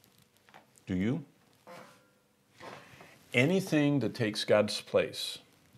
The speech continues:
anything that pushes the Bible out of the way is an idol.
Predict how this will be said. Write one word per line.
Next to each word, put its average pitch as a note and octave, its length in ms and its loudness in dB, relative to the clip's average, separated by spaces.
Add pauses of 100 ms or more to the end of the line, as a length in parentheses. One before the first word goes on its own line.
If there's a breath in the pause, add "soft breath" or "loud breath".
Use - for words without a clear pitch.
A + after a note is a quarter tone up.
(360)
anything C#3+ 640 4 (1400)
that - 280 2 (360)
pushes D#3 540 0
the B2 60 -2
Bible A2 360 6
out G2 60 12
of F#2+ 80 6
the F#2 80 2
way E2+ 320 4
is E2+ 180 -6
an E2+ 200 -6
idol. E2 360 -4